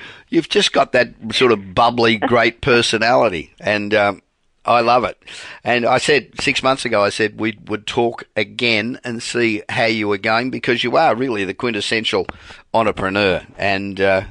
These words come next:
Speaker 1: I'll, congratulations on doing such a phenomenal job. And, uh,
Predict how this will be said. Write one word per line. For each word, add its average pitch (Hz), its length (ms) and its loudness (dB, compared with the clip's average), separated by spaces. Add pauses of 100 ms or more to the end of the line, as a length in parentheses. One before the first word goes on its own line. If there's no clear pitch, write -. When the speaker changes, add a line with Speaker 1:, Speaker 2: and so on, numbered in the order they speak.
(680)
Speaker 1:
I'll, 101 220 -4 (520)
congratulations 113 920 0
on 98 140 -4
doing 104 240 -4
such - 260 -4
a 90 60 -6
phenomenal 101 720 -4
job. 92 420 0 (540)
And, 110 440 -4
uh, 101 120 0